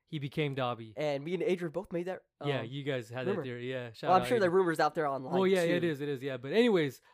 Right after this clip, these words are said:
Speaker 1: so that's the rumor I was getting to, you guys, was maybe his son is Dobby, actually. We don't know, we'll
Speaker 2: Mm-hmm.
Speaker 1: see. That's the fan theory. I just wanna throw that in there, man,
Speaker 2: Yeah, yeah,
Speaker 1: 'cause,
Speaker 2: no,
Speaker 1: yeah.
Speaker 2: no, that's
Speaker 1: Yeah.
Speaker 2: it.
Speaker 1: <laughs>
Speaker 2: Yeah, so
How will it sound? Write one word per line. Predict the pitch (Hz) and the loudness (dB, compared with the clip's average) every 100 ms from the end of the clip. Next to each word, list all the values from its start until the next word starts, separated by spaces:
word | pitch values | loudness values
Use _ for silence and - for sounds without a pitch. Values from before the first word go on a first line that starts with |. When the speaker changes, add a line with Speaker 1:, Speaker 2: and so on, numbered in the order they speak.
| - | -2
Speaker 1:
so | 202 | 2
that's | 214 | 2
the | 214 | 4
rumor | 202 190 | 4 8
I | |
was | 180 156 | 8 8
getting | 175 160 | 2 2
to, | 151 | -4
you | 123 | -4
guys, | 123 120 135 | -6 -6 -6
was | 135 123 - _ _ - | -4 -4 -10 _ _ -4
maybe | 151 170 151 170 170 165 147 _ _ _ - | 2 2 2 0 0 -2 -6 _ _ _ -6
his | 160 131 | -6 -2
son | 160 139 | -2 -2
is | 120 - _ | -4 -10 _
Dobby, | 143 131 143 120 | 0 2 0 -6
actually. | 113 - 120 110 | -10 -12 -16 -16
We | 117 151 | -6 0
don't | 151 147 | 0 0
know, | 135 135 131 | 0 0 -2
we'll | 127 127 | -4 -6
Speaker 2:
Mm-hmm. | 123 135 | -6 -8
Speaker 1:
see. | 120 120 | -8 -8
That's | 127 131 | -8 -8
the | - 131 | -8 -8
fan | 147 127 117 | -6 -6 -6
theory. | 123 123 117 - _ _ - | -8 -8 -10 -14 _ _ -4
I | 147 | -4
just | 123 | -2
wanna | 131 127 127 - - _ | -6 -4 -6 -10 -16 _
throw | 160 131 | -2 -2
that | 120 | -2
in | 117 | -4
there, | 117 | -6
man, | 113 | -4
Speaker 2:
Yeah, | 160 127 | -6 -4
yeah, | 143 | -8
Speaker 1:
'cause, | 117 | -6
Speaker 2:
no, | 180 180 | -6 -6
Speaker 1:
yeah. | 143 - | -12 -18
Speaker 2:
no, | 139 147 - | -20 -20 -20
that's | 143 | -14
Speaker 1:
Yeah. | 135 | -10
Speaker 2:
it. | 120 - - - | -10 -14 -20 -18
Speaker 1:
<laughs> | - - - _ _ _ _ _ _ | -14 -14 -16 _ _ _ _ _ _
Speaker 2:
Yeah, | 156 190 | 0 0
so | - 160 156 143 | 0 -4 -4 -6